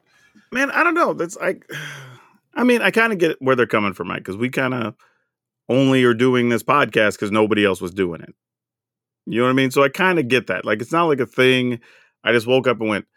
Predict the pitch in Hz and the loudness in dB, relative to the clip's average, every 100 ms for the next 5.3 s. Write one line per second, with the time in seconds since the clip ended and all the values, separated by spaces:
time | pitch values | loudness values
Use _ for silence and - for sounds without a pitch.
0 | _ _ _ _ _ _ _ _ _ _ | _ _ _ _ _ _ _ _ _ _
1 | 170 180 175 160 151 156 139 131 135 139 | 0 2 2 2 2 2 0 -2 0 2
2 | 131 123 127 127 127 131 123 123 113 110 | 0 2 2 2 0 -2 2 2 2 0
3 | 107 107 101 95 127 165 175 160 277 311 | 0 0 -2 -6 -6 -6 -4 -4 -2 0
4 | 269 262 254 214 202 165 147 139 156 120 | 0 -2 -4 -4 0 2 2 2 -2 2
5 | 123 123 | 2 2